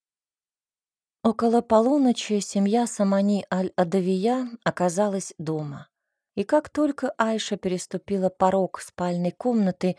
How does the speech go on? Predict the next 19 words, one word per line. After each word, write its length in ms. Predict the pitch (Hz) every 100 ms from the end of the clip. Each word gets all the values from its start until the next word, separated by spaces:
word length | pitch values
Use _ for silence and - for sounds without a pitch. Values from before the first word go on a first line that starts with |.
| _
тут 320 | 240 254 262
же 160 | 247 269
обрушилась 920 | - 240 202 214 208 - 208 202 -
с 120 | -
вопросами 680 | 160 160 - 170 175 - 180
на 160 | 175 180
мужа. 580 | 180 185 151 131 135 - _ _ _ _ _ _ -
«Ты 240 | 202 -
изменяешь 760 | 190 180 208 214 240 233 202 -
мне? 260 | 165 156 - _
Скажи 480 | - - 190 202 247
только 420 | - 190 180 180
правду», 600 | - 226 208 160 - 160 _ _
безнадёжно 840 | 151 208 220 240 196 269 302 247 240
спросила 600 | - 190 180 - 202 -
Айша, 540 | 226 233 220 - 214 196 _ _
нервно 480 | 190 214 269 240 220
заламывая 600 | 185 190 202 202 185 190
руки. 480 | 185 170 - 156 156